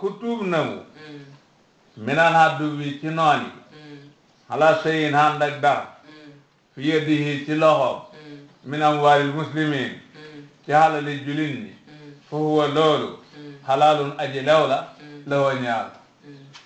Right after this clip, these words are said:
Kii ci xéefari noone yi ca la baxoo. Li ko tax a ñëw nag mooy dugg si ci lislaam. Su dikkee bañ tuubal ko. Halal ju mu xamee woon. Kenn amatul lum cay wax.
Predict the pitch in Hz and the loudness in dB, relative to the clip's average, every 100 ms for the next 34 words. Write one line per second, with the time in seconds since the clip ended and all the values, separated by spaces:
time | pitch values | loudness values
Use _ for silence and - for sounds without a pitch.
0 | _ _ _ _ _ _ 131 139 151 143 | _ _ _ _ _ _ -6 0 2 0
1 | 175 160 180 170 165 165 156 147 143 139 | -2 0 2 2 0 -2 -2 0 0 0
2 | 135 143 139 135 127 113 95 - - 151 | -2 2 2 4 2 0 -4 -10 -18 -18
3 | 147 139 139 _ _ _ 120 131 151 170 | -16 -16 -20 _ _ _ -4 -2 2 4
4 | 156 147 143 156 143 143 143 156 165 156 | 4 2 -2 -8 -10 -10 -10 -10 -8 -10
5 | 143 147 147 131 139 117 - - 147 147 | -10 -10 -10 -6 -4 -4 -6 -20 -20 -20
6 | 143 - _ - _ 123 139 151 151 147 | -20 -20 _ -20 _ -8 -2 -2 0 0
7 | 175 190 196 185 160 120 - - - 147 | 0 -2 0 2 2 0 -6 -18 -20 -18
8 | 147 135 - 120 139 151 135 180 196 175 | -16 -18 -12 -2 4 4 2 0 2 2
9 | 165 151 123 107 - - 147 143 135 160 | 2 0 0 -4 -10 -20 -18 -14 -2 2
10 | 160 151 151 139 127 123 117 107 87 | 4 2 0 -4 -4 -6 -8 -10 -12